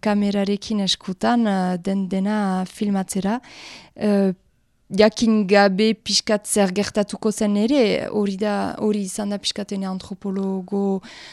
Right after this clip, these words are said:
em, ibilaldi bat, erran nahi baitu, ez dudala aurre ikusi edo sekatu irudi mota berezi bat, eh, joan naiz kamerarekin, biziki untsa ezagutzen nuen elkartea,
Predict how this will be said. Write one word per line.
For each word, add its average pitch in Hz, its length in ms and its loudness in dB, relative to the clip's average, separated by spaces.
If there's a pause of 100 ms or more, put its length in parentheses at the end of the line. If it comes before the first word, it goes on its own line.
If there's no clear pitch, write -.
(140)
em, 196 840 -4 (260)
ibilaldi 185 800 0
bat, 226 360 4
erran 202 220 -2
nahi 190 160 2
baitu, 196 420 2
ez 196 200 0
dudala 208 420 2 (420)
aurre 208 380 2
ikusi 254 580 0
edo 214 300 0
sekatu 226 800 -2
irudi 214 420 -2
mota 208 300 -2
berezi 196 460 -2
bat, 254 400 0 (380)
eh, 202 200 2
joan 208 220 0
naiz 220 200 0
kamerarekin, 196 1080 0
biziki 220 340 -2
untsa 196 180 -2
ezagutzen 185 460 -4
nuen 185 200 -2
elkartea, 196 640 -2